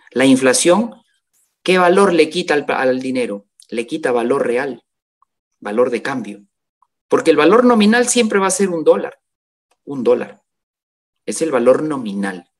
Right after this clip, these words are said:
Eso no sirve de nada. Nominalmente.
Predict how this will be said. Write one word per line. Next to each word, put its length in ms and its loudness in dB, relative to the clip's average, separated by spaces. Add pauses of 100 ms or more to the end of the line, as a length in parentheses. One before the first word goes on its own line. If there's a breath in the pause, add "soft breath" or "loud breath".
Eso 320 -12 (440)
no 100 -10
sirve 240 -4
de 100 -4
nada. 340 -12 (720)
Nominalmente. 1120 -2